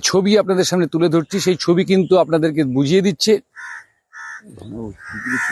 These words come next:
কিন্তু সম্যকভাবে আপনারা আম-, আপ-, আপনাদের সামনে আমরা যে ছবি তুলে ধরছি, সেই ছবি কিন্তু আপনাদের কাছে পরিষ্কার হয়ে যাচ্ছে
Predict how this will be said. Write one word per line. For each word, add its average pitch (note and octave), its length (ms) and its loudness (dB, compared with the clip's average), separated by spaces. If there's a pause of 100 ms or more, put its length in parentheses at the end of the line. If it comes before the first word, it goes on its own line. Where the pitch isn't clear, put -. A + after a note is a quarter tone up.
(2750)
কিন্তু D#3 120 4
সম্যকভাবে F#3+ 680 2
আপনারা F#3+ 340 4
আম-, F3 240 -2
আপ-, C3 200 -4
আপনাদের D3 300 -2
সামনে F3 260 -2
আমরা E3 140 0
যে D3+ 180 2
ছবি D#3 280 0
তুলে F3 200 2
ধরছি, F3 380 0
সেই D#3 220 0
ছবি E3 280 -2
কিন্তু F3 280 0
আপনাদের D#3 320 4
কাছে D3+ 220 2
পরিষ্কার D3 480 0
হয়ে E3 160 4
যাচ্ছে F3 320 2